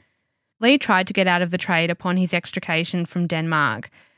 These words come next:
However, he was gently persuaded not to by his uncles. And we say gently, we mean shot through the leg and told the next one would be through the head.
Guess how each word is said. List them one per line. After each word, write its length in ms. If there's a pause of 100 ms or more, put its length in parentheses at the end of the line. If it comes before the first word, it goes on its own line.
(100)
However, 440
he 140
was 200
gently 340
persuaded 560
not 220
to 180
by 220
his 120
uncles. 680 (420)
And 260
we 80
say 280
gently, 680 (260)
we 100
mean 180
shot 260
through 180
the 100
leg 360
and 160
told 420
the 60
next 300
one 120
would 100
be 120
through 200
the 80
head. 420